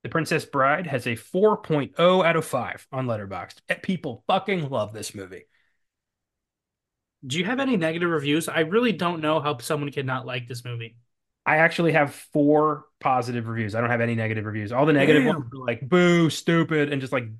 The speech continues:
Speaker 1: dumb shit that I couldn't
Speaker 2: <laughs>
Speaker 1: justify. So I just went with the funny ones.
Speaker 2: Hell yeah.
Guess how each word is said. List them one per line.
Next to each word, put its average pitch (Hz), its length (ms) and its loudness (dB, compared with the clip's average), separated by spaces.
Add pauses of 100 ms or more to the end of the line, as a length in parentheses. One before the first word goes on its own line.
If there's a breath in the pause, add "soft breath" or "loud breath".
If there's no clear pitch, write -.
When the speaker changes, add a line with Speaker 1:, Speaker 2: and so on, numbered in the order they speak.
(100)
Speaker 1:
dumb 120 240 2
shit 117 340 -4
that 117 100 0
I 110 60 -2
couldn't 113 360 -8 (480)
Speaker 2:
<laughs> - 100 -8
Speaker 1:
justify. 117 600 -4
So 120 300 0
I 123 140 2
just 123 200 -4
went 120 180 -4
with 117 140 -6
the 127 80 -10
funny 120 260 -2
ones. 113 340 -6 (520 soft breath)
Speaker 2:
Hell 160 180 -2
yeah. 127 160 -4